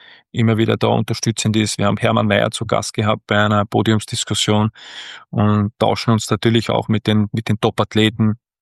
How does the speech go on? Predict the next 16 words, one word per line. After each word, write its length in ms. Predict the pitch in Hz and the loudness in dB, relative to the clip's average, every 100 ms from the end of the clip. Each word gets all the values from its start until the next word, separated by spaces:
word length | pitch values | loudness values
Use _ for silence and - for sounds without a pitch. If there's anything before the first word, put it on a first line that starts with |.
| - | -2
oder 200 | 107 107 | 2 2
auch 140 | - | 0
mit 120 | 107 | -2
den 100 | 107 120 | -2 -2
Top-Trainerinnen 720 | - - 113 117 110 107 104 | -4 0 2 2 2 2 0
und 140 | 104 | -4
Trainern 400 | - 113 110 107 - | 0 2 2 2 0
immer 240 | 123 117 | 0 2
wieder 220 | 110 104 | 2 2
aus. 240 | 95 - 104 | 0 0 0
Max 280 | 104 - - | 0 0 0
Sommer, 280 | 110 110 | 2 0
der 120 | 104 104 | 0 -2
im 100 | - | -2
Austrian 320 | 101 - 107 | -4 -4 -4
Football 420 | - 113 117 110 | -4 -4 0 0